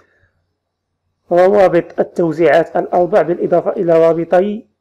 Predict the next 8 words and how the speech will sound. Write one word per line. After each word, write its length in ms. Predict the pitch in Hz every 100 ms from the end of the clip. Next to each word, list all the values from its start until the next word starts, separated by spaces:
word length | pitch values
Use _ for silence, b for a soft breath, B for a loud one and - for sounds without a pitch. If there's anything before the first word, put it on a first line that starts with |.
| _
تحميل 640 | 208 - 170 185 196 - _ -
البرنامجين، 960 | 175 165 165 160 160 156 143 175 190 220 -
برنامج 440 | 170 170 160 151 -
باور 340 | 165 156 180
آيز 160 | 190 165
وأيضًا 380 | 160 185 160 160
Ultra 540 | 240 156 - 156 185
آيزو. 300 | 202 202 226